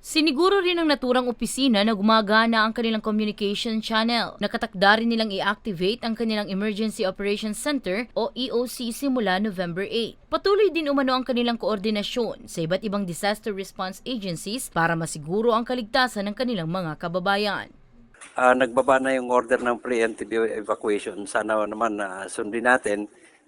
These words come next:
Speaker 2: ah, especially yung mga medyo, ah, nasa delikadong lugar. Kasi may ugali tayong, ah, do or die dito. Pero sana naman na for safety reason, ah, sumunod tayo sa mga, mga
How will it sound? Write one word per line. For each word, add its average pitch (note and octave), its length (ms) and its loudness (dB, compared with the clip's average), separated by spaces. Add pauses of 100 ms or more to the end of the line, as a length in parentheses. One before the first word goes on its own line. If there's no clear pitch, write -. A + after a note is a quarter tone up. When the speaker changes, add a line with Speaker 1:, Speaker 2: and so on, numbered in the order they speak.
(100)
Speaker 2:
ah, G#2+ 240 -6
especially A2 560 -2
yung G#2 160 -2
mga G#2 320 -2
medyo, G2+ 640 -4 (360)
ah, G#2 720 -2
nasa A2+ 400 2 (320)
delikadong A2 560 -2
lugar. G#2+ 320 0
Kasi B2 320 -6
may A#2+ 400 -2
ugali A2+ 360 0
tayong, G#2+ 440 2
ah, G2+ 160 -2 (320)
do B2+ 160 4
or A2+ 240 4
die A2 240 2
dito. F#2+ 400 -4 (400)
Pero C#3 160 6
sana C3+ 320 2
naman B2+ 240 0
na A#2 160 4
for B2 160 2
safety B2+ 400 0
reason, A2+ 480 0 (480)
ah, A#2 400 6
sumunod C3 320 0
tayo A2+ 240 4
sa A2+ 160 0
mga, A2 320 6
mga G#2+ 160 2